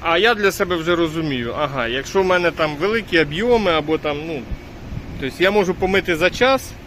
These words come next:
знаружі тако, знаєте, красивенько зробити. Можу за два. Це такого всього мотор, нормально вимити, знаружі там трошки, ну, кабіну сполоснути.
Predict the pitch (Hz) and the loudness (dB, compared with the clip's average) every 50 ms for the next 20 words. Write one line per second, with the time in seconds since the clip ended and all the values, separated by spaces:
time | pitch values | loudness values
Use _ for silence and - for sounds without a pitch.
0 | - - - - - - 135 127 135 175 208 214 214 214 185 170 165 165 180 165 | -20 -18 -18 -18 -14 -12 -12 -8 -2 0 2 2 2 0 -2 -4 -4 -4 -4 -4
1 | - 175 165 151 165 180 175 165 - 156 135 - 165 170 156 - 180 170 160 151 | -2 -2 -2 0 2 2 0 2 0 -4 -4 -2 -2 -2 -2 -2 -6 -6 -6 -6
2 | 139 147 139 147 151 147 147 143 135 135 135 135 - - - - - - - - | -6 -6 -6 -6 -4 -4 -4 -4 -4 -6 -12 -14 -16 -16 -16 -16 -16 -16 -16 -18
3 | - - 143 180 220 208 202 208 190 185 196 180 170 139 139 131 127 120 113 - | -10 -2 4 6 6 6 6 2 2 2 2 2 2 2 4 4 4 2 0 -4
4 | - - - - - - - - - - - 143 135 147 151 127 156 151 147 139 | -12 -16 -16 -16 -18 -18 -18 -18 -14 -4 -4 -2 0 0 -2 0 2 0 0 0
5 | - 151 139 143 151 147 - 190 196 220 226 220 214 202 - - - - - - | 0 -4 -2 -2 -2 0 4 6 6 8 8 6 4 0 -4 -10 -14 -16 -18 -18
6 | - - - - - - - - - - 165 170 175 180 185 180 175 170 170 165 | -18 -18 -18 -18 -18 -16 -16 -14 -4 0 2 2 4 6 6 4 6 4 4 4
7 | 170 170 170 156 147 139 - 143 127 131 147 147 151 180 220 220 185 160 165 147 | 4 2 2 2 0 -2 -2 -6 -4 0 2 2 2 4 2 0 -2 -4 -4 -4
8 | 165 151 139 131 - - - 156 160 151 - - - 196 240 262 - - 160 147 | -2 -4 -4 -4 -8 -6 -2 0 2 2 0 -2 -6 -4 -4 -4 0 2 0 2
9 | 160 190 196 180 160 127 - - 156 147 139 - - 139 127 | 2 0 0 -2 -2 -4 -6 -4 -4 -4 -4 -6 -10 -12 -10